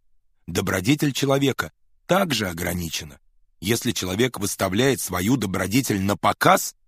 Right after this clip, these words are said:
он быстро проживает свою жизнь. Если же он бережет свою добродетель и не поддается тщеславию,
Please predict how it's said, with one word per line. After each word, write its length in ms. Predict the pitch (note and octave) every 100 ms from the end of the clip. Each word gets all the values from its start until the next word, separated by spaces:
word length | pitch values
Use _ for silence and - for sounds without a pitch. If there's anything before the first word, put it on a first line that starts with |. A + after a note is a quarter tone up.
| _ _ _ -
он 220 | C3 C#3
быстро 400 | E3 F3+ - D#3
проживает 580 | D3+ C3+ C#3+ C#3 C3 -
свою 320 | A#2 A2+ G#2+
жизнь. 320 | A2 G2+ - _ _ _ _ -
Если 360 | E2+ F#2+ G2
же 140 | F2+ G2+
он 140 | F#2+
бережет 560 | F2 E2+ E2 F2+ C#3 D3+
свою 340 | - D#3 D3
добродетель 760 | B2+ B2 B2 A#2 A#2 - E2+ - _ _
и 100 | D#3+
не 160 | D#3 D3
поддается 920 | C3+ A2+ G2 G#2 G2+ D#3+ E3 - F3
тщеславию, 880 | - - D3 - C3 G#2+ E2+ D2